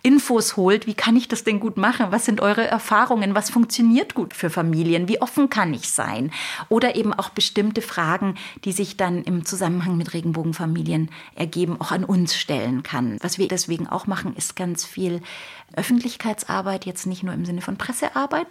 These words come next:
das auch, aber auch viel Zusammenarbeit mit Studien, mit Universitäten,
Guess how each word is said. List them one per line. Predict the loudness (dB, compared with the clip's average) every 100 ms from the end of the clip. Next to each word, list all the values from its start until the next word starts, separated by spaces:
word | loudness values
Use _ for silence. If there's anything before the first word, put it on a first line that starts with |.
| -6
das | -8 -4
auch, | -2 -2 -4 -10 -14 -12 -12 -4
aber | 0 2 2 2 0 -2 -8 -18 -4
auch | 0 0 -2
viel | -6 -4 -2 -4
Zusammenarbeit | -6 -4 -2 -2 -4 -4 -4
mit | -4 -4
Studien, | -6 -4 -2 -2 -2 -2
mit | 0
Universitäten, | 0 0 0 -4 -4 -2 0 0 -2 -2